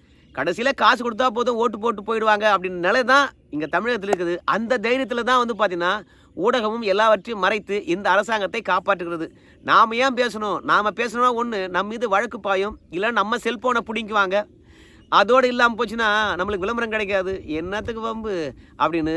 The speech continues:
ஆளுங்கட்சியை கண்டு ஊடகமும் மிரளுகிறது. ஊடகம் மிரள்கின்ற பொழுது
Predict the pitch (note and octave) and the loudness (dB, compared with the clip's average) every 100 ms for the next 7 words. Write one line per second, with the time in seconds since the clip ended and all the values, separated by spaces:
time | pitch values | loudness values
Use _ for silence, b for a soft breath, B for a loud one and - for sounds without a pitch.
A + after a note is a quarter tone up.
0 | F3 C3+ E3+ A3+ B3 A3+ G#3 G3 G#3 G3+ | -2 4 4 4 2 -2 -4 -2 -2 0
1 | F3+ G3+ G#3 G#3+ A3+ G#3+ G#3+ G#3 G#3 A3 | 2 4 2 0 -4 -4 -4 -4 -6 -8
2 | - - _ - b b b b E3+ A#3+ | -12 -20 _ -20 b b b b 0 2
3 | A#3 A3+ A3 A3 A3 A3 G3+ A#3 G#3+ | 0 0 -2 -2 -2 -2 0 0 0